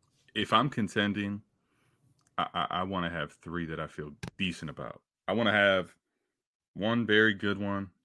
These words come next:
that's hopefully in the top twelve quarterbacks in, in Dynasty. I, I wanna have a quarterback, too, that is a solidified starter. For my quarterback, too, I'm,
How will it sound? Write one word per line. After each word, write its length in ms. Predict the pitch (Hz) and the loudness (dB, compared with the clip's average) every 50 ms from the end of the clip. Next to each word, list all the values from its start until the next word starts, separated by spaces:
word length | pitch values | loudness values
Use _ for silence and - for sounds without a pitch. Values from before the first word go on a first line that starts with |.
| _ _ _ | _ _ _
that's 480 | - 85 82 82 - - - - - _ _ _ _ _ _ _ _ _ _ _ _ _ _ _ _ | -6 -6 -6 -6 -8 -14 -20 -20 -20 _ _ _ _ _ _ _ _ _ _ _ _ _ _ _ _
hopefully 340 | - 131 127 107 117 110 110 | -2 -2 -2 0 0 -2 -2
in 80 | 101 92 | -2 -2
the 60 | 90 | -4
top 260 | - - 92 85 - | -2 -2 -2 -2 -2
twelve 460 | - - 92 87 87 85 85 82 - - _ _ _ _ _ _ _ _ _ _ _ _ _ _ - - | -4 -4 -2 0 0 0 -2 -4 -6 -12 _ _ _ _ _ _ _ _ _ _ _ _ _ _ -8 -6
quarterbacks 540 | 95 87 85 78 90 85 82 78 73 - - - - _ _ _ - | -4 -4 -2 -2 -2 -2 -2 -2 -4 -8 -14 -20 -20 _ _ _ -10
in, 160 | 90 87 87 - | -8 -8 -8 -8
in 140 | 95 92 87 | -8 -8 -4
Dynasty. 640 | 80 85 80 80 82 80 - - - 80 78 76 - _ _ _ _ _ _ _ _ _ _ _ - | -4 -2 -2 -2 -4 -8 -10 -10 -10 -10 -10 -10 -12 _ _ _ _ _ _ _ _ _ _ _ -6
I, 120 | 90 92 - | -4 -4 -2
I 80 | - 90 | -2 -4
wanna 240 | 95 98 95 92 90 | -2 -2 -2 -2 -2
have 140 | 92 87 87 | -2 -4 -6
a 40 | |
quarterback, 520 | 85 - 113 113 110 104 92 101 95 95 - | -4 -2 2 2 2 4 4 2 2 2 0
too, 240 | - 101 95 92 85 | -4 -6 -6 -4 -4
that 160 | 87 82 87 | -4 -4 -4
is 160 | 82 76 82 | -6 -6 -8
a 40 | 82 | -12
solidified 540 | - - 87 92 101 110 - 110 101 98 92 | -12 -8 -6 -6 -6 -4 -2 0 0 0 -2
starter. 560 | - - 95 95 98 98 92 95 92 87 - _ _ _ _ _ _ _ _ _ _ _ _ _ _ _ _ - | -2 -2 0 0 0 0 0 -2 -4 -6 -8 _ _ _ _ _ _ _ _ _ _ _ _ _ _ _ _ -4
For 100 | - 117 | -2 0
my 140 | 139 175 208 | 2 0 0
quarterback, 500 | - - 165 156 131 113 117 110 98 - | 0 0 2 2 2 4 4 2 2 0
too, 260 | - - 120 113 92 | 0 -2 0 2 4
I'm, 240 | 85 98 104 107 | 4 4 2 0